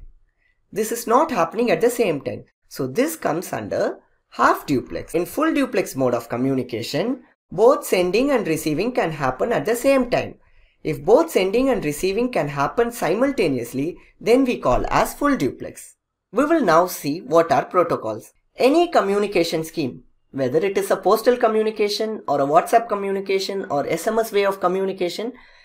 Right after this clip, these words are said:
we always have certain things in common. They are source or sender, destination or the receiver,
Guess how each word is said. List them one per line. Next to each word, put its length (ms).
we 240
always 440
have 260
certain 400
things 300
in 160
common. 420
They 300
are 400
source 460
or 120
sender, 600
destination 600
or 120
the 140
receiver, 640